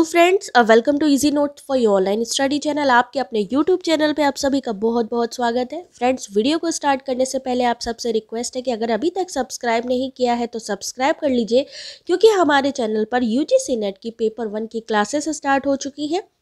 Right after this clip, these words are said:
यहाँ पर जो हमारा टॉपिक होने वाला है वो है हमारा सर्टिफिकेट से रिलेटेड, जिनके में एरर आ रही थी।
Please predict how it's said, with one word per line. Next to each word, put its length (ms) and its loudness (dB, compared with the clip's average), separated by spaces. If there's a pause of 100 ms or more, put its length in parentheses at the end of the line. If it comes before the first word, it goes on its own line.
(360)
यहाँ 380 6
पर 180 0 (100)
जो 180 0
हमारा 300 2
टॉपिक 340 -6
होने 260 2
वाला 260 -2
है 240 -6 (160)
वो 240 0
है 180 2
हमारा 500 -2
सर्टिफिकेट 680 -4
से 120 2
रिलेटेड, 440 2 (460)
जिनके 440 4
में 140 2
एरर 380 2
आ 140 4
रही 200 -2
थी। 160 -12